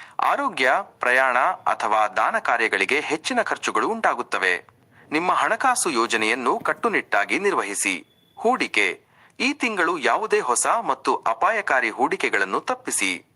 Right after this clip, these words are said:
ಹಳೆಯ ಹೂಡಿಕೆಗಳನ್ನು ಪರಿಶೀಲಿಸಿ, ಅವುಗಳಿಂದ ಬರುವ ಲಾಭವನ್ನು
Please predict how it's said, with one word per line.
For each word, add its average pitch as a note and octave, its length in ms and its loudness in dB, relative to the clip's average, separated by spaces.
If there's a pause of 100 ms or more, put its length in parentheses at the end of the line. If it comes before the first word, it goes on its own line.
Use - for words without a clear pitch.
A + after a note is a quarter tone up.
(280)
ಹಳೆಯ D#4 300 2
ಹೂಡಿಕೆಗಳನ್ನು C3 720 0
ಪರಿಶೀಲಿಸಿ, A#2 800 -2 (140)
ಅವುಗಳಿಂದ E3 460 -2
ಬರುವ G2+ 320 0
ಲಾಭವನ್ನು G#2+ 600 -2